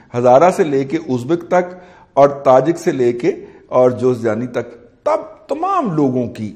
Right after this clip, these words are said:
نمائندگی موجود ہے۔ اور بلکہ ہزارہ کے تو نمائندگی جو ہے وہ ان کی جو افغانستان کے اندر پاپولیشن بنتی ہے اس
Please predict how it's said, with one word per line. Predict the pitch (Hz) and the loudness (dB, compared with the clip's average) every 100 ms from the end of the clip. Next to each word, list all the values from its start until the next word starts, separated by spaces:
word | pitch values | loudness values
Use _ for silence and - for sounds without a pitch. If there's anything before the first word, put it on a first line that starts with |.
| - | -10
نمائندگی | 113 110 98 98 113 | -8 -6 -6 -6 -6
موجود | 113 95 117 165 | -6 -4 -4 -2
ہے۔ | 147 - - - - | -4 -6 -20 -20 -2
اور | 117 120 120 117 117 104 113 | 4 8 6 4 0 0 -2
بلکہ | 120 120 135 131 127 113 | -2 -2 0 0 0 -4
ہزارہ | 110 110 120 151 | 0 2 4 4
کے | 151 | 0
تو | 151 170 | -8 -8
نمائندگی | 151 131 123 127 143 | -6 -4 -4 -4 -6
جو | 147 135 | -4 -2
ہے | 135 196 - - _ | -2 -4 -10 -20 _
وہ | 131 151 | -10 -8
ان | 165 170 | -8 -8
کی | 156 160 | -8 -8
جو | 151 156 | -6 -6
افغانستان | 139 131 131 147 - 151 151 | -6 -4 -6 -6 -6 -8 -6
کے | 151 | -8
اندر | 127 135 | -6 -6
پاپولیشن | 143 107 107 202 202 202 | -6 -4 -4 -2 -4 -4
بنتی | 160 120 104 117 | -6 -8 -8 -6
ہے | 139 | -4
اس | - | -4